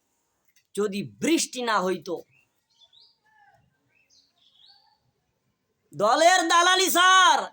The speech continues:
এরপরে ময়দানে আয়, দেখি তোর খেলা কেমন হয়। ওরে বাটপার,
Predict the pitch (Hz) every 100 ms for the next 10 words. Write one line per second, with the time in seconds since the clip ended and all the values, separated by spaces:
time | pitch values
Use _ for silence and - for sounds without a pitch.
0 | - 269 311 - 302 285 269 254 269 269
1 | 262 247 220 185 170 226 233 262 254 -
2 | 269 262 - 339 370 392 349 339 320 262
3 | 202 - _ _ _ _ _ _ _ _
4 | _ _ _ _ _ - 320 381 359 359
5 | - - 349 320 294 247 196